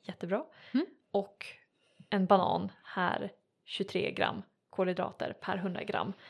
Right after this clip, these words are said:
Speaker 1: Eh, och men i alla fall i den här boken Roar så rekommenderar hon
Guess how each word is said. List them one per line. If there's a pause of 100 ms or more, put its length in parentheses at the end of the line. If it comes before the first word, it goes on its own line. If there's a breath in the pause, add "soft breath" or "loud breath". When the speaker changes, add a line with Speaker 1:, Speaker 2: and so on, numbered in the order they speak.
(460 soft breath)
Speaker 1:
Eh,
och
men
i
alla
fall
i
den
här
boken
Roar
så
rekommenderar
hon